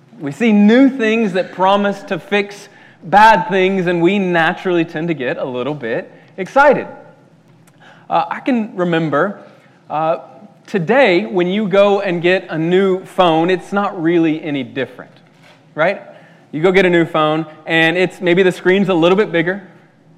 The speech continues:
maybe it moves a little bit faster, maybe the camera's a little bit better, but everything's basically the same.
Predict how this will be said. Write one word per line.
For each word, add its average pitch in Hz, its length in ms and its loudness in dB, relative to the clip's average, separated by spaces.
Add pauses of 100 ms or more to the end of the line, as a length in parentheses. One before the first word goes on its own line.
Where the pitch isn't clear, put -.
(420)
maybe 190 480 2
it 214 80 -4
moves 202 360 0
a 208 60 0
little 185 220 0
bit 226 240 -2
faster, 175 480 0
maybe 180 240 -2
the 214 80 -2
camera's 190 640 -4
a 185 40 -4
little 170 280 -2
bit 170 480 -4
better, 160 320 4
but 175 140 2
everything's 240 500 0
basically 165 800 -4
the 127 100 -8
same. 104 320 -14